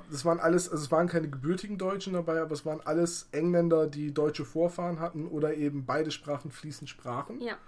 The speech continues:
Speaker 1: Und dann halt auch den deutschen Akzent, äh, gut hinbekommen haben.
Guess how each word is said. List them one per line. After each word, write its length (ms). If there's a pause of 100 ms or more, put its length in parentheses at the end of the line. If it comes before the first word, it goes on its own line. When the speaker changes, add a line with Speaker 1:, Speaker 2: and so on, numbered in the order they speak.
(460)
Speaker 1:
Und 100
dann 160
halt 140
auch 100
den 180
deutschen 360
Akzent, 800
äh, 440
gut 220
hinbekommen 720
haben. 360